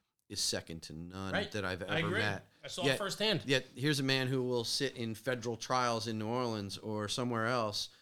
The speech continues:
Speaker 1: and in the same minute, you know, first thing that morning, what's he do? He throws all his gear on and goes and runs their tower and does a hundred and ten flights, because those guys are huge on tower runs and remembering what happened here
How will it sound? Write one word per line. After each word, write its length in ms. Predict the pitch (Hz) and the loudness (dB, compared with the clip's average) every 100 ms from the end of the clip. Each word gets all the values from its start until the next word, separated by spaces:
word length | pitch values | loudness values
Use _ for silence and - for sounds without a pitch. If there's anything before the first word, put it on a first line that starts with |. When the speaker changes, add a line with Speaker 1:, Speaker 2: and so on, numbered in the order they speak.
| _ _ _ _ _ _ _ _ | _ _ _ _ _ _ _ _
Speaker 1:
and 140 | 123 117 | -4 -2
in 120 | 113 | -2
the 60 | 113 | 0
same 400 | 131 131 123 123 | 2 2 2 0
minute, 360 | 123 104 101 _ _ _ _ _ _ _ - | 0 -2 -6 _ _ _ _ _ _ _ -8
you 100 | 107 | -4
know, 240 | 104 113 | -4 -8
first 300 | 113 156 147 | -4 0 2
thing 140 | 143 131 | 4 4
that 160 | 123 117 | 2 4
morning, 320 | 139 147 131 | 4 4 2
what's 140 | 127 | 0
he 60 | 127 | 0
do? 200 | 139 147 | 0 0
He 160 | 127 | -2
throws 300 | 113 139 180 208 | -2 -2 0 0
all 140 | 160 | -2
his 100 | 110 | -2
gear 300 | 107 120 120 | -2 -2 -2
on 260 | 71 78 85 _ _ | -4 -8 -12 _ _
and 100 | 110 113 | -4 0
goes 200 | 117 117 | 0 0
and 100 | 107 | -2
runs 240 | 110 104 | -2 -2
their 160 | 104 98 | -2 0
tower 500 | 110 113 90 80 80 _ - | 2 2 0 -4 -10 _ -12
and 100 | 95 | -6
does 140 | 95 95 | -4 -4
a 60 | |
hundred 220 | 110 104 | -4 -4
and 100 | - | -6
ten 200 | - 95 | -6 -6
flights, 480 | 92 107 95 - - - _ _ _ _ | -6 -6 -6 -8 -16 -18 _ _ _ _
because 280 | - 101 92 | -14 -10 -6
those 200 | 110 107 | -4 -4
guys 220 | 107 104 | -4 -4
are 40 | 87 | -8
huge 500 | - 165 170 127 110 | -4 2 4 4 0
on 160 | 107 | -4
tower 400 | 101 113 110 123 | -2 0 2 2
runs 400 | 123 135 139 151 - _ _ - | 0 -2 -2 -6 -12 _ _ -6
and 180 | 107 104 | -2 -2
remembering 580 | 104 110 113 113 113 | 0 0 0 0 0
what 200 | 104 104 | 0 -2
happened 440 | 104 101 98 98 87 | -4 -4 -2 -4 -8
here 520 | - - 101 85 | -8 -4 -4 -4